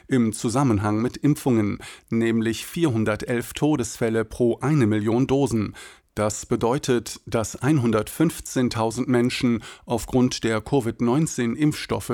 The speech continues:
gestorben sind. So Kirsch weiter. Kirsch wies dann auf die seiner Meinung nach sehr besorgniserregenden Daten hin,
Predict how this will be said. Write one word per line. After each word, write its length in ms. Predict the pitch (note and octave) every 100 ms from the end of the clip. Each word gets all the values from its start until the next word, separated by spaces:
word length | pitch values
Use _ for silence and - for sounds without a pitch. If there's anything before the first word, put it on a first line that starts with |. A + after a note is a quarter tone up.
| A2
gestorben 500 | C#3+ - D3 G#2+ A2
sind. 380 | G#2 G2 G2 - _ - _ -
So 300 | G#2 C3+ D3+
Kirsch 500 | - A2 B2+ - G#2+
weiter. 440 | G#2 G#2+ G#2 C3+ _ _ _ _ _ -
Kirsch 480 | D3 D#3 E3 - G#2
wies 320 | G#2+ G#2+ -
dann 300 | B2 A#2 A2
auf 200 | A2+ A2+
die 220 | B2+ A#2+
seiner 380 | A2+ A#2 B2 A2+
Meinung 420 | A2 C3 B2 A#2+
nach 340 | G#2+ G#2+ G#2+
sehr 280 | G#2 G#2 A2
besorgniserregenden 1120 | G#2+ G#2+ A#2 C3+ C3 A#2 A#2 A#2+ A2+ A2 A2+ G#2+
Daten 360 | A#2 C#3+ C3+
hin, 280 | A2 A#2 A2